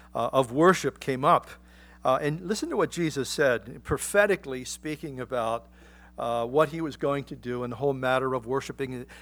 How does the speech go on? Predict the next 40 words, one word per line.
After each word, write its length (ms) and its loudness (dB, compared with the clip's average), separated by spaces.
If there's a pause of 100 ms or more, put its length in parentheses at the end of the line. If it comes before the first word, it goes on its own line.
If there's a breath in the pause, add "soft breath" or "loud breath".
at 120 -2
certain 380 0
sites 640 4
and 220 -8
temples 640 2 (380 loud breath)
and, 160 -8
and 160 -6
that 220 2
sort 300 -6
of 100 -8
thing. 400 -10 (440 soft breath)
He 140 -4
says 440 4
here 340 2
in 200 -2
John, 300 4 (240)
uh, 180 4
four 300 0
twenty, 460 -2 (260 loud breath)
he 80 -12
says, 180 2
"Our 140 8
Father," 420 4 (380 loud breath)
uh, 160 6
or 140 4
she 160 2
says, 200 8
"Our 160 12
Father 360 8
worshipped 500 6
on 160 2
this 220 0
mountain, 280 0
and 140 0
you 100 2
Jews 360 2
say 260 4
that 180 2
in 120 2
Jerusalem 680 0